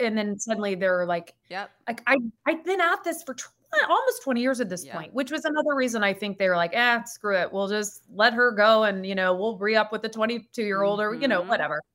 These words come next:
Speaker 2: Mm-hmm.
Speaker 1: Uh, all of those many factors
Speaker 2: Which
Speaker 1: that
Speaker 2: is
Speaker 1: play
Speaker 2: also
Speaker 1: in.
Speaker 2: hard, which is also hard, right? I mean, that,
Speaker 1: Yeah.
Speaker 2: that doesn't
Speaker 1: Yeah.
Speaker 2: feel great in
Speaker 1: It
Speaker 2: any industry.
Speaker 1: doesn't. I mean, they never said that, of course,
Speaker 2: <laughs> Of
Speaker 1: but, I
Speaker 2: course
Speaker 1: mean,
Speaker 2: not. Of course not.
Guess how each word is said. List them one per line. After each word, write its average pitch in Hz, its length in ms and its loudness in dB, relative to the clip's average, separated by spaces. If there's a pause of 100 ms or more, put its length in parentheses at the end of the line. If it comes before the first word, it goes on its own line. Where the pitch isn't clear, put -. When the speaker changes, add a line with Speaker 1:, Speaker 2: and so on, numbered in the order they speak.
Speaker 2:
Mm-hmm. 151 440 -16
Speaker 1:
Uh, 233 360 2
all 233 200 4
of 220 100 -6
those 190 200 -4
many 202 240 -2
factors 180 400 -4
Speaker 2:
Which - 140 -6
Speaker 1:
that 339 60 -8
Speaker 2:
is 330 60 -12
Speaker 1:
play 302 120 0
Speaker 2:
also 262 120 -2 (120)
Speaker 1:
in. 226 60 -6
Speaker 2:
hard, 151 280 -6 (100)
which 226 180 -12
is 240 120 -12
also 302 300 -8
hard, - 280 -16 (140)
right? 160 400 -12
I 170 60 -16
mean, 156 300 -14
that, - 60 -6
Speaker 1:
Yeah. 539 60 0 (180)
Speaker 2:
that 185 200 -4
doesn't 185 280 -12
Speaker 1:
Yeah. 508 160 2
Speaker 2:
feel 254 80 -6
great - 240 -20 (800)
in 190 120 -8
Speaker 1:
It - 20 0
Speaker 2:
any 165 220 -4
industry. 302 480 0
Speaker 1:
doesn't. 175 200 -4 (360)
I - 20 -4
mean, 330 240 -6
they 359 180 0
never 185 220 -4
said 175 260 -8
that, 151 140 -6
of 151 120 -12
course, 147 300 -10
Speaker 2:
<laughs> - 20 -6
Of 294 100 6
Speaker 1:
but, 214 160 0
I - 100 -16
Speaker 2:
course 233 140 0
Speaker 1:
mean, 196 100 -10
Speaker 2:
not. 131 220 -6 (100)
Of - 120 -20
course - 220 -18
not. - 160 -20